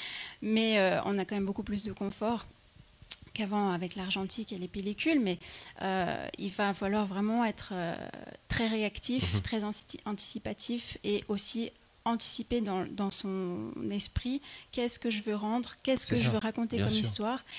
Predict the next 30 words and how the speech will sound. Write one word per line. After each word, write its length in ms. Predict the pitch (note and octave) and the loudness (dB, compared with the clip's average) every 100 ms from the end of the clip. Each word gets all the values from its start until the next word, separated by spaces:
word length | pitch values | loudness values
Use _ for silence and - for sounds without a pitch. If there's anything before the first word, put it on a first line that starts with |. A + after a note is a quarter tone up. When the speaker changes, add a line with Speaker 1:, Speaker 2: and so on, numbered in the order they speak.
| - - | -12 -6
Speaker 1:
et 100 | G#3 | -6
comment 300 | - A#3 A#3+ | 0 2 4
est-ce 160 | A#3 | 2
que 100 | - | 0
je 80 | A#3 | -2
peux 120 | - G#3+ | 0 0
le 60 | |
mettre 300 | G3+ G#3+ - | 2 -2 -2
en 40 | G3 | -2
lumière, 500 | G3 G3 G#3 A3 G3+ | 0 0 0 -2 -4
euh, 200 | G#3 G3 | -6 -4
de 80 | F#3 | -2
manière, 340 | F#3 F#3+ G3+ G#3 | -2 -2 -4 -4
euh, 220 | F#3+ D2+ - - F3+ | -4 -4 -6 -8 -6
la 120 | F#3 | -8
plus 220 | - G3+ | -6 -4
esthétique 380 | G#3 - - B3 | -4 -4 -8 -8
possible. 340 | - G3+ G#3 - _ - - | -4 -4 -4 -12 _ -20 -4
Speaker 2:
Et 80 | - | -2
puis 120 | D#3+ | 2
il 20 | |
y 40 | C3+ | 2
a 40 | |
un 60 | C3+ | 2
autre 160 | D3 | 0
point 160 | - B3 | 0 0
important, 320 | D3 A2 A#2+ | 0 -2 0
c'est 140 | A2 | 0
la 120 | F#2+ G2+ | 0 2
légende. 500 | C3 F3 F#3+ A2 | 2 2 0 -2